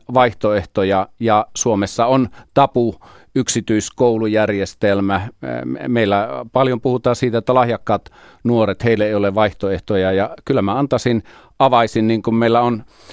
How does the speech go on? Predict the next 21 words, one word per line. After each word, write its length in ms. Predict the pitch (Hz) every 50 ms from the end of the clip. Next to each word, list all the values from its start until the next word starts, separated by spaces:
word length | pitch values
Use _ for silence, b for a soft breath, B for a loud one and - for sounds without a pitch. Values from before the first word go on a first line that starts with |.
| B B B B B B B B
paljon 260 | - 143 139 139 135
puhuttu 300 | - 156 143 147 - -
sote-uudistus, 1000 | 139 - 180 175 - 160 151 135 127 131 123 113 113 104 - - - 113 - -
niin 400 | 127 120 120 117 113 117 127 131
kyllä 200 | - - 135 123
mä 120 | 110 117 117
toisin 400 | - 143 139 127 - - 123 110
sen 220 | - 135 127 113
peruskoulu-uudistukseen 1200 | - 143 135 127 120 - - 117 113 113 120 131 127 123 107 98 - - 113 101 - - 120 123
vaihtoehtoja 880 | 127 151 151 123 - - - 98 92 90 82 - - 98 87 87 90 85 - - _ _ _ - -
valita 360 | 127 131 127 117 104 - 104
näitä 300 | 95 98 98 95 - 92
koulupolkuja. 920 | - - 104 101 98 95 90 - - 101 98 92 - - 98 92 92 92 90 101 - - _ - -
Onhan 220 | 113 110 92 95
meillä 160 | 101 110 117
yhteiskunnan 640 | 131 139 120 - - 107 - - 117 113 110 117 113
kontrolli 580 | - - 139 - 117 117 104 101 101 104 101 101
ja, 320 | 127 113 107 107 107 117 143
ja 180 | 120 110 110
kuitenkin 640 | - - 127 104 123 117 120 123 135 156 151 160 - -
kriteerit 520 | - 147 147 120 - 117 101 98 - -